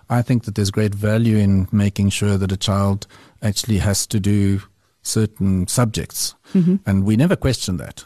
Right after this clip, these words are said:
Speaker 1: We never question the fact that the curriculum says that certain subjects are compulsory and that children need to do it. We see the value of it.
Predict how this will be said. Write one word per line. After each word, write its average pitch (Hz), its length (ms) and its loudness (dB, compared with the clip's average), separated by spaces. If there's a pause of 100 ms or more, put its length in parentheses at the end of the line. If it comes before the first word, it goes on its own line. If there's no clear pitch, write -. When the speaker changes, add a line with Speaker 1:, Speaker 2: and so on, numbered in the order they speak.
(100)
Speaker 1:
We 113 80 2
never 151 200 2
question 123 400 0
the 101 80 2
fact 98 280 -2
that 90 140 -6
the 98 80 -4
curriculum 92 520 -2
says 87 260 -4
that 90 140 -6
certain 95 320 -2
subjects 90 440 -4
are 92 40 -6
compulsory 87 560 -4
and 85 100 -2
that 85 100 -6
children 82 300 -6
need 80 160 -4
to 78 80 -8
do 73 120 -6
it. - 200 -14
We 120 100 -6
see 120 160 0
the 110 100 -2
value 92 340 2
of 71 140 -6
it. - 160 -16